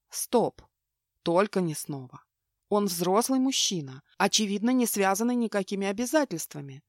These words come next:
живущий как ему угодно. А то, что мне его образ жизни кажется неправильным,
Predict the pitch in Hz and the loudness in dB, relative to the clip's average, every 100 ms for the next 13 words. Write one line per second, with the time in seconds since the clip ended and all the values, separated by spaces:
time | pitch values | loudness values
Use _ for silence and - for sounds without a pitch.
0 | _ _ - 202 220 175 202 269 320 - | _ _ -2 0 2 0 2 4 4 4
1 | 180 - 233 180 170 165 143 - 139 147 | 0 0 -2 -2 -4 -6 -10 -10 -18 -20
2 | _ _ - 208 202 - 208 - 202 196 | _ _ 4 6 6 6 6 6 2 0
3 | 196 180 185 190 - 202 185 175 180 - | 0 0 0 0 2 2 4 2 -2 -2
4 | 208 196 190 180 190 175 165 - 190 214 | -2 -2 -2 -2 0 0 0 -4 -4 -2
5 | 311 349 233 165 147 | 0 2 2 -2 -6